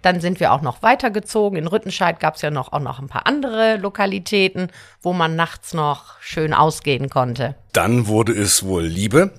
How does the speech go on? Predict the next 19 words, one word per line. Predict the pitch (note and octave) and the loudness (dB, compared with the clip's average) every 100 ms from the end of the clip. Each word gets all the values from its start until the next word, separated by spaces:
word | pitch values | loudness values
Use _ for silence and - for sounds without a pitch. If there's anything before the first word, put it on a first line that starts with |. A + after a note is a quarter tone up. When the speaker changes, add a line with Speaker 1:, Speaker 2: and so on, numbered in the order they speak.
| A#2+ | -2
Speaker 2:
es | A2+ G#2 | 0 2
wurde | G2+ G2+ | 0 0
geheiratet. | - E2 F2 G#2 B2 E3 - - - | 0 -2 -2 0 2 0 -4 -12 -8
Wann | F2+ D#3 | -2 0
war | D3 | 0
klar, | - B2+ A#2 A2 | 0 2 2 2
wir | G#2+ | 0
machen | G#2+ - G#2 | -2 -4 -6
die | G#2 | -4
Eule | F#2 G2 F#2+ F#2 - | -4 -4 -4 -6 -6
zusammen? | - E2 C#2+ A#1 - _ - - - | -8 -6 -10 -12 -20 _ -20 -20 -12
Wenn, | F#2 D#2+ D2 | -10 -10 -10
wenn | E2 E2 | -10 -10
Vater, | - - G2 G2+ G#2 F2+ F2+ | -10 -2 -2 0 -2 -4 -4
Schwiegervater | - A#2 A2 F#2 - F2 G2 | -4 -2 -2 -2 -4 -6 -6
Gerd | E2+ F#2 F#2 | -6 -6 -6
nicht | D#2+ | -8
mehr | F2 D2 | -10 -12
will. | - | -16